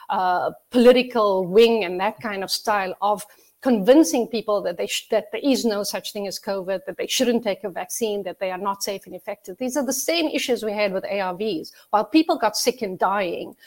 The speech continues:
we had organized groups who were very well funded to peddle misinformation and to peddle lies with no consequence. South Africa even had to pass a law in this pandemic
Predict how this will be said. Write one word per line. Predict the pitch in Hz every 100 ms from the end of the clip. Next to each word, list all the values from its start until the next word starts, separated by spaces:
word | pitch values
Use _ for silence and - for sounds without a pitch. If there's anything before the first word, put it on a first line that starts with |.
| - -
we | 226
had | 214 220 220 202 - _ -
organized | 294 330 285 240 214 175
groups | - 185 180 -
who | 208
were | 196 190
very | 180 233 294
well | 254 202 190
funded | - 180 180 180 170 196 - _ -
to | 254
peddle | - - 302 330 254 202
misinformation | 190 233 - 214 220 202 185 190 208
and | 190 196
to | -
peddle | - 254 254 226
lies | 185 185 190
with | 196 202
no | 190
consequence. | 190 - 196 - - 240 -
South | 254
Africa | 320 320 302 254
even | 262 226
had | 220
to | 180
pass | - 220 -
a | 196
law | 190 254 220 -
in | - 214
this | 196
pandemic | - 202 196 202 185 170